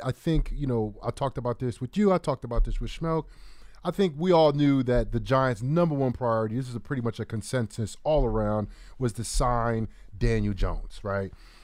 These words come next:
Um, and in doing that, uh, right before the franchise tag deadline, they were able to franchise the best player on the New York Giants in Saquon Barkley, you know, at a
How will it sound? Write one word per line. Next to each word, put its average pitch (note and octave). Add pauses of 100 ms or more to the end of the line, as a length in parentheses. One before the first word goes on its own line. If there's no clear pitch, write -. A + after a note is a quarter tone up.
(160)
Um, A2+
and C3
in C#3
doing F#3
that, C3+ (140)
uh, A#2+ (120)
right C#3
before C3+
the A2+
franchise B2+
tag A#2+
deadline, B2 (220)
they C#3
were C#3
able C3
to B2
franchise B2+
the C3
best A#2+
player B2+
on A3
the B3
New A2
York G#2
Giants A2+
in A2 (160)
Saquon A2
Barkley, D3 (400)
you C#3+
know, C#3
at C#3
a C3